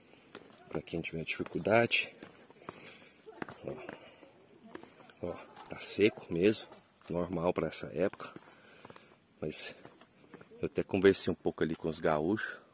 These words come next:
Conheço aqui um pouco, né? Então já vim várias vezes. Então falei pra eles que mais pro final do ano e início de ano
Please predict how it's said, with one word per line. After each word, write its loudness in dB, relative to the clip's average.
Conheço 2
aqui -4
um 0
pouco, 2
né? 4
Então 0
já 2
vim -2
várias 2
vezes. 0
Então 2
falei 8
pra 8
eles 4
que 0
mais 0
pro -18
final 4
do 2
ano 6
e 6
início 2
de -2
ano 4